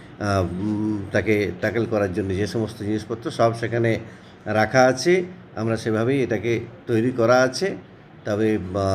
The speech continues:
এত, আহ, গরম, এত কিছু বা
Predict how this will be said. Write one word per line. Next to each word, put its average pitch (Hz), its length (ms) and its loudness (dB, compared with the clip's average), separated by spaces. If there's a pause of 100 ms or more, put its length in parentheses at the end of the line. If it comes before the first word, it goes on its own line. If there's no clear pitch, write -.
(380)
এত, 113 240 -2
আহ, 117 1300 0
গরম, 131 360 4
এত 123 240 0
কিছু 123 440 -2 (140)
বা 110 300 2